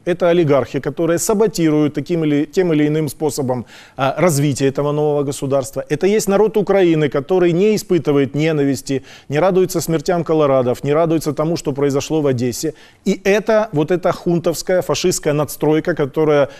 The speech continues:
захватила власть, э, в феврале в Киеве. Вот эти вот четыре большие группы людей. И возникает вопрос, если решить проблему с хунтой и зачеркнуть ее красным карандашом,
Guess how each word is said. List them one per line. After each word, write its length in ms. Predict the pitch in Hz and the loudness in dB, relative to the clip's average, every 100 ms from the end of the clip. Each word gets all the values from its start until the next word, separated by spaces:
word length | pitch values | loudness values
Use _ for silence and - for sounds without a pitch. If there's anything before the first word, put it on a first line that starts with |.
| - | -10
захватила 580 | 131 143 160 175 160 139 | -6 -2 -2 0 2 2
власть, 540 | 131 151 120 - - | 2 2 0 -4 -4
э, 220 | 135 127 | -2 0
в 40 | 117 | -2
феврале 540 | - 131 131 131 139 | -4 -2 0 2 0
в 80 | - | -2
Киеве. 480 | - 135 110 98 - - - | -2 -2 -2 -6 -14 -20 -4
Вот 140 | 147 | 2
эти 200 | 220 - | 2 4
вот 180 | 190 175 | 2 2
четыре 340 | - - 214 | -2 0 0
большие 420 | 202 156 - 180 156 | 2 0 2 2 2
группы 360 | 151 160 156 | 2 0 2
людей. 420 | 156 139 127 95 - - | 2 2 0 -2 -10 -10
И 60 | 135 | -4
возникает 480 | 143 180 220 226 214 | -2 0 2 2 2
вопрос, 540 | 220 190 151 - - | 2 4 2 0 -10
если 300 | 139 202 226 | -2 -2 2
решить 300 | 226 220 226 | 0 2 0
проблему 400 | 190 190 190 185 | 0 2 2 0
с 60 | 175 | -2
хунтой 420 | - 156 120 95 - - - | -2 -2 -2 -10 -14 -20 -8
и 80 | 147 | -4
зачеркнуть 540 | 156 180 160 220 202 | -2 -2 -2 -2 0
ее 100 | 185 | 0
красным 420 | 175 180 - 170 | 2 0 0 -4
карандашом, 680 | 160 165 156 165 - 120 95 | 0 0 0 -2 -2 -4 -4